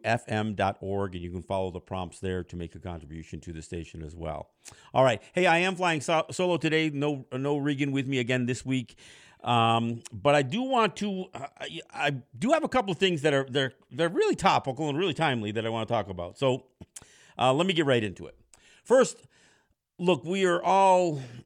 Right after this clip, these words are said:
once again, you know, not just saddened, but outraged by the mass shootings that have taken place in both, uh, you know, Georgia and in, uh, in Colorado. But in, in the wake of the, the murders in,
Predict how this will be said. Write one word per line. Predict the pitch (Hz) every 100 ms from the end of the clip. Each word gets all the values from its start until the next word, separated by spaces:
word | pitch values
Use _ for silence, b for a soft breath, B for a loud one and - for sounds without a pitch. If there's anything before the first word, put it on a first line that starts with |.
| _
once | 147 135 156 139
again, | 143 135 135 127 123 113 _ _
you | 139 131
know, | 117
not | 117 170 220
just | 165 - -
saddened, | 135 123 113 92
but | 110 -
outraged | 120 107 104 107 101 -
by | 104 101 98 92
the | 92
mass | 101 101 104
shootings | - 110 104 101 87
that | 92
have | 85
taken | 98 90 90
place | 98 95 90
in | 101 85
both, | 92 90 _ -
uh, | 90 90 87 _
you | 101
know, | 92
Georgia | 85 95 90 87
and | 87 90
in, | 87 85 82
uh, | 90 82 -
in | 90
Colorado. | - 90 85 85 85 82 80 b b b b b b b b _ _ 127
But | 180 180 - -
in, | 190 208
in | 214
the | 208
wake | 180 233 339
of | 311 175 143
the, | 143 135 131 123 123
the | 110 123 120 117 - _
murders | 127 143 147 131 107
in, | 127 120 113 107